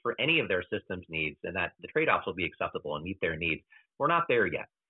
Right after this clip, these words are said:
but there's a lot of, lot of work for us to do in the next couple of years to, to build the start for that marketplace with the, with the Fed providers we have,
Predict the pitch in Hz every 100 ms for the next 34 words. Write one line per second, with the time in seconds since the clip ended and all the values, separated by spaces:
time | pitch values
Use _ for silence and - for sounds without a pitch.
0 | _ _ - 139 156 139 139 135 127 123
1 | 123 120 117 107 - 104 98 95 - -
2 | - 87 90 117 127 - 95 - 85 107
3 | 104 123 110 95 - 214 - - 80 80
4 | 76 - - 78 - 95 92 90 - -
5 | 104 104 101 101 101 101 101 76 87